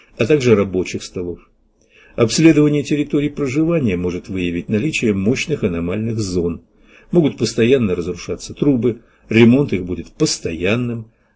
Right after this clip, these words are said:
Аномальность зон может быть в неоднородности почвы в данном месте, а также блуждающими электрическими потенциалами.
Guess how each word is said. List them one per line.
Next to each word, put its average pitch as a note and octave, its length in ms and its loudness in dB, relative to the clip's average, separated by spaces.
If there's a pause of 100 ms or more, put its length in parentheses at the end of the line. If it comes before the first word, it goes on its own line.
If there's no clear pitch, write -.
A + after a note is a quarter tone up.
Аномальность B2+ 640 2
зон F#2 240 0
может F2+ 260 -4
быть F2+ 220 -6
в A#2+ 100 -4
неоднородности A2 720 0
почвы G2+ 760 -2 (140)
в F#2+ 120 -12
данном F2+ 420 -2
месте, F2 360 -8
а - 40 -4
также D3+ 460 -2 (580)
блуждающими A#2+ 1000 2
электрическими G#2+ 880 -2
потенциалами. E2+ 840 -10